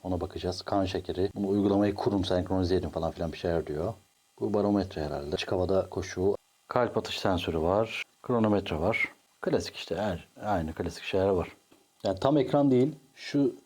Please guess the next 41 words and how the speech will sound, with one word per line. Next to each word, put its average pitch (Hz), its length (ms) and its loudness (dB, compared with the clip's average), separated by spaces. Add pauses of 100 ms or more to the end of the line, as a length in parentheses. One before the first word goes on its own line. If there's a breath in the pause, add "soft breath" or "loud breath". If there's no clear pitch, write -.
(100)
çerçeve 120 500 2
kadar 90 200 2
ekran 87 340 -2
yine. 87 340 2 (120)
Tam 180 140 4
ekran 180 380 4
bir 208 60 0
türlü 151 220 4
yapamıyorlar 131 480 4
yani. 82 260 2
Bir, 110 60 -6
sıfıra - 460 0
sıfır - 240 -4
olmuyor. 131 400 4
Niyeyse 110 380 4
bilmiyorum 104 360 4
ama 120 280 4 (280)
Çinliler 127 440 4
ya 131 160 6
bunu 139 220 4
özellikle 123 440 4
yapmıyorlar. 98 500 2
Bakın 107 160 0
ekranı 107 300 2
görüyor 147 200 4
musunuz? 87 260 -4
Ekran 110 320 0
bu 113 60 0
kadar. 78 240 -2 (400)
Yani 82 160 -4
şuradaki 107 460 -2
kalın 107 240 2
çerçeveyi 101 380 2
görüyorsunuz. 85 480 2
Yani 85 240 2
hani 95 220 2
böyle 98 260 2
tam 131 200 4
ekran, 120 340 2
full - 280 0
ekran, 127 440 2